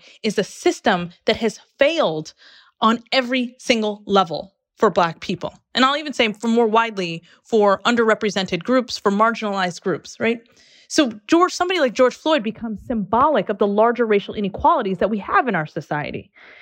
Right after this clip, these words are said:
And so I'll, I'll give you just a couple of examples, right? When we think about something like the economy,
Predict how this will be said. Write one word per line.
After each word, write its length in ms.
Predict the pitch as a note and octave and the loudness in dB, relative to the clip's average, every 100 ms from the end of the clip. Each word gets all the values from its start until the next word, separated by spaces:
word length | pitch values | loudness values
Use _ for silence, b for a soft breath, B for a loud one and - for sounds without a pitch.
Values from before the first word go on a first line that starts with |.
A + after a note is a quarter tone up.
| B | B
And 100 | A#3+ | 0
so 140 | A#3+ C4+ | 4 2
I'll, 120 | C4 B3+ | 0 -4
I'll 120 | B3+ | -4
give 160 | A#3+ F4+ | 0 0
you 240 | E4 A3+ | 0 -4
just 180 | G3+ A#3 | -8 -8
a 60 | A3+ | -4
couple 240 | A#3 A3 | -2 0
of 100 | F#3+ | 0
examples, 540 | E3+ - G#3 F#3+ C#3 - | -2 -2 -2 -2 -2 0
right? 160 | G#3+ - _ _ _ _ | -2 -2 _ _ _ _
When 140 | C#4 | 0
we 80 | C4 | 2
think 160 | D#4 C#4+ | 0 0
about 180 | A#3+ | 0
something 200 | A#3 A3 | 0 -2
like 140 | G#3 F#3+ | -2 0
the 120 | G3+ | -2
economy, 580 | E3+ - F#3 E3 - | 0 0 0 -2 -12